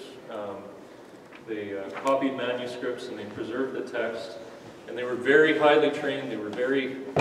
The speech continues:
very careful. Uh, once they wrote a page of the, uh, the Old Testament, they would actually count every letter to make sure it had the exact number of letters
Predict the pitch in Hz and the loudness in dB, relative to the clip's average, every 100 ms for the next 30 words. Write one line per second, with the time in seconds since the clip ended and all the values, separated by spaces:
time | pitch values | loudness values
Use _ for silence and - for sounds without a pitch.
0 | - 143 165 156 - 139 139 - 151 143 | 4 6 6 6 4 0 0 0 2 2
1 | - - - - - - 113 107 104 117 | -2 -8 -12 -14 -16 -10 -6 -2 0 0
2 | 139 - 147 131 147 165 - 135 139 143 | 0 2 2 8 8 8 4 2 2 4
3 | 143 139 - - 120 113 110 107 - - | 2 0 -4 -4 -2 0 0 -2 -10 -16
4 | - - - - 117 113 113 107 104 104 | -16 -18 -20 -12 -6 -2 0 2 0 -2
5 | - 113 110 127 131 - 147 151 - 120 | -6 -8 -4 -2 -2 -2 0 2 0 -4
6 | 110 107 - - - - - - - 120 | -4 -6 -8 -14 -18 -20 -20 -20 -8 -4
7 | 120 117 123 123 - 117 113 - 147 147 | 0 2 4 2 -2 -6 -6 -4 0 0
8 | 147 - - - - - 131 139 131 110 | -2 -6 -12 -16 -18 -8 -4 -2 -2 -2
9 | 104 113 104 92 - - - - - 117 | 0 0 0 -2 -8 -12 -16 -18 -12 0
10 | 120 117 120 113 113 120 117 123 120 117 | 0 0 -2 -2 -2 -4 -2 0 0 0
11 | 110 110 120 120 - 120 117 117 113 107 | -4 -2 -2 -2 -4 -6 -4 -4 -2 -4
12 | 104 107 107 101 - - | -2 -4 -4 -6 -10 -12